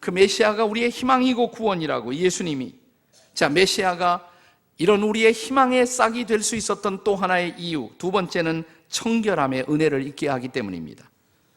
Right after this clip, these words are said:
자, 우리가 거룩한 존재로 칭함을 얻기 위해서는 먼저 우리에게 필요한 선험적인 과제가 있습니다.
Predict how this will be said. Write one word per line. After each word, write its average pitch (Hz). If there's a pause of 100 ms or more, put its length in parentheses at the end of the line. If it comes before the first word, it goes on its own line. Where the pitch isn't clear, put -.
(440)
자, 127
우리가 147
거룩한 175
존재로 160 (640)
칭함을 220
얻기 190
위해서는 143 (280)
먼저 175
우리에게 170
필요한 190 (580)
선험적인 196
과제가 131
있습니다. 98